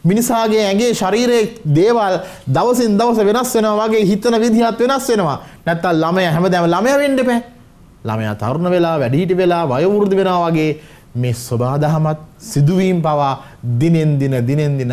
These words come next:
අලුත් වෙනවා. අපි සාමාන්‍ය කියන්නේ ඉර පායනවා, ඉර බහිනවා කියලානේ.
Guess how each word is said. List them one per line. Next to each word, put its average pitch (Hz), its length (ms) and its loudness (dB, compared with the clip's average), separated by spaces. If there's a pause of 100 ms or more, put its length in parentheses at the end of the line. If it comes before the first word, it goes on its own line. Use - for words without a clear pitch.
අලුත් 120 360 -4
වෙනවා. 98 360 -6 (240)
අපි 113 260 -8
සාමාන්‍ය 147 640 -2
කියන්නේ 175 380 0 (280)
ඉර 120 160 -2 (140)
පායනවා, 170 640 -2
ඉර 165 160 0
බහිනවා 165 420 0
කියලානේ. 156 360 -2